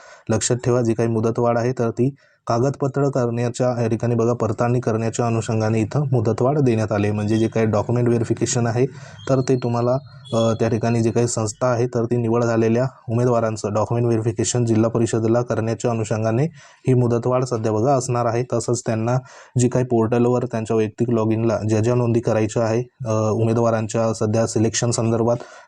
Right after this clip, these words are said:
तसंच ऑर्डर इश्यूच्या संदर्भात, तर त्या नोंदी संदर्भात ही मुदत सध्या असणार आहे, बरोबर. आता ही जी मुदत होती, तर ही मुदत पंचवीस तारखेपर्यंत होती, परंतु ह्याच्यामध्ये,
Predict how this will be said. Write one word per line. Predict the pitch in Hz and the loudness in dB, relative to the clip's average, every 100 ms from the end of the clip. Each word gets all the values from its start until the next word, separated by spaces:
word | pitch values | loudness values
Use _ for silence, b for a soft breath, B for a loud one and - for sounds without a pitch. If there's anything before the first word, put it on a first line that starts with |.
| 117 | -4
तसंच | 110 117 | -2 0
ऑर्डर | 110 110 120 117 | 2 2 2 0
इश्यूच्या | 104 123 120 117 | 0 0 0 -2
संदर्भात, | 117 113 110 120 - b b - | -2 -2 0 -2 -4 b b -2
तर | 123 | 0
त्या | 123 127 | 0 0
नोंदी | 120 113 120 | 0 2 0
संदर्भात | 123 120 117 117 135 | 0 0 0 2 0
ही | - 127 | -2 0
मुदत | 117 113 123 - | 0 0 -2 -2
सध्या | 107 120 156 - 120 | 0 0 0 -2 -6
असणार | - 120 107 | -2 0 0
आहे, | 95 92 - | -2 -4 -2
बरोबर. | 113 151 160 | 0 2 0
आता | 110 120 | -4 -2
ही | 120 120 | 0 2
जी | 135 | 2
मुदत | 123 120 120 | 2 0 0
होती, | 117 123 - B B B | 0 0 -2 B B B
तर | 131 | 2
ही | 123 | 2
मुदत | 123 117 123 120 131 - b b | 2 2 0 0 -2 -6 b b
पंचवीस | 123 123 147 147 | 0 2 2 2
तारखेपर्यंत | 127 120 123 123 123 | 0 0 0 0 0
होती, | 127 117 127 | 0 2 0
परंतु | 127 117 117 127 135 | 2 0 2 2 4
ह्याच्यामध्ये, | 113 123 120 117 131 | 2 0 0 2 0